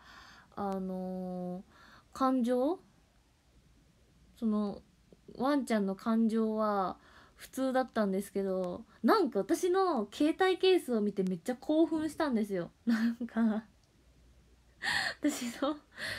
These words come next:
携帯ケースが、なんか耳がついてるこの、これ、これなんですけど、なんかこの、これを私が片手に持ってて、そしたらなんかめちゃくちゃ興奮して、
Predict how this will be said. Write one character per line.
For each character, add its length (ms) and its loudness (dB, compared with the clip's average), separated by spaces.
携 280 2
帯 200 6
ケ 200 2
ー 40 0
ス 480 -4
が、 440 0
な 60 0
ん 20 -2
か 80 0
耳 380 6
が 140 2
つ 200 -6
い 100 -2
て 100 0
る 100 0
こ 120 -4
の、 300 -6
こ 120 -2
れ、 380 -2
こ 120 -4
れ 240 0
な 180 -4
ん 60 0
で 120 2
す 120 -8
け 100 -2
ど、 460 -2
な 80 -2
ん 40 -2
か 60 -20
こ 160 -2
の、 520 2
こ 140 2
れ 280 6
を 100 4
私 260 -2
が 200 -4
片 240 -2
手 120 -4
に 100 0
持 160 -2
っ 20 -4
て 140 -12
て、 360 -4
そ 60 -20
し 40 -20
た 120 -6
ら 60 2
な 60 2
ん 40 -4
か 60 -2
め 160 -2
ち 60 -2
ゃ 40 -2
く 80 -8
ち 60 2
ゃ 60 2
興 260 2
奮 240 -2
し 60 -14
て、 460 -2